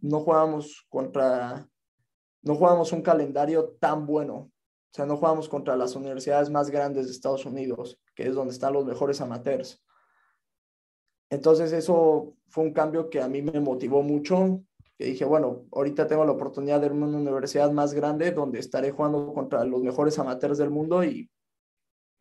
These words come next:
eso me va a ayudar a que yo sea mejor. También creo que el coach de aquí es muy bueno. Él siempre me ha apoyado muchísimo y es un tipo demasiado disciplinado.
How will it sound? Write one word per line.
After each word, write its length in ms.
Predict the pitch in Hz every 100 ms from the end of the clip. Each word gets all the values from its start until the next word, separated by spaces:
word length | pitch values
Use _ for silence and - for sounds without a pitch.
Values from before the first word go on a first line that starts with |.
| _
eso 200 | 139 160
me 120 | 147
va 80 | 131
a 40 |
ayudar 320 | 139 143 139 147
a 80 |
que 200 | 143 131
yo 120 | 135 139
sea 220 | 147 143
mejor. 480 | 127 - 139 131 - _ _ _ _ _ _ _ _ _ _ _ _
También 680 | 143 143 151 170 175 165 151 _ _ -
creo 240 | 160 165
que 80 | 165
el 100 | 143
coach 340 | 160 151 151 143
de 80 |
aquí 240 | 131 - 147
es 120 | 147
muy 200 | 151 151
bueno. 600 | 135 139 151 220 240 - _ - - _ _ _
Él 220 | - 139 135
siempre 340 | 156 147 143
me 80 | 135
ha 40 |
apoyado 380 | 135 143 139 147
muchísimo 600 | 139 123 - 131 156 147
y 180 | 131 127
es 240 | 131 - - _ _ _ _ _ _ _ -
un 200 | 147 147
tipo 520 | 156 170 151 - - _ -
demasiado 800 | 151 147 147 - - 170 160 151
disciplinado. 880 | 147 135 123 120 127 143 190 190